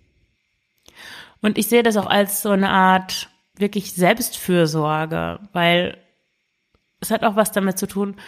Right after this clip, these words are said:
was man sich wert ist. Ich meine, es gibt vielleicht Menschen, denen ist es einfach egal, wie die Sachen aussehen. Das ist natürlich dann was anderes, aber den meisten,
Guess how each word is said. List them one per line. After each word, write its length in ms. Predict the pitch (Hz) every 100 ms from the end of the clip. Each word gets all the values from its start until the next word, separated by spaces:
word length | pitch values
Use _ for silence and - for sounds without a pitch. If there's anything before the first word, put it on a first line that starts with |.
| - - - -
was 240 | 185 185
man 180 | 208 190
sich 200 | 170 160
wert 360 | 175 196 190 190
ist. 460 | 82 - - - _ _ _ _ _ _ _ _ _ -
Ich 140 | 185
meine, 180 | 220 220
es 80 | 196
gibt 160 | 247 240
vielleicht 220 | 226 185
Menschen, 260 | 185 196
denen 140 | 190 180
ist 60 |
es 80 | 180
einfach 280 | - 170 160
egal, 400 | 165 151 147 143
wie 60 | 143
die 60 |
Sachen 300 | 135 135 139
aussehen. 420 | - 151 - 156
Das 160 | 156 165
ist 60 | 165
natürlich 320 | - 170 -
dann 160 | 165
was 140 | 160 -
anderes, 500 | - 190 180 185 -
aber 280 | 165 165 156
den 140 | 165
meisten, 680 | 165 175 - - 180 175